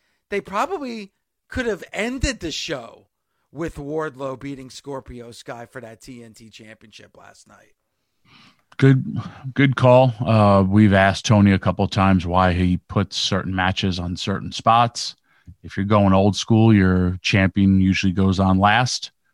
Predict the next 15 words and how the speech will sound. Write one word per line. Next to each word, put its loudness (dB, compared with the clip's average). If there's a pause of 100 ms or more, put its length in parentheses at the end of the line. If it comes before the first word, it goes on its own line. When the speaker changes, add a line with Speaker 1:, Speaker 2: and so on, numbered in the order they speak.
(160)
Speaker 2:
But, -4
I 0
mean, 0
they've 0
had 2
the -4
champion 0
go -2
on -4
first. -6 (380)
Either 6
match 2 (140)
would 4
have 4
worked. 0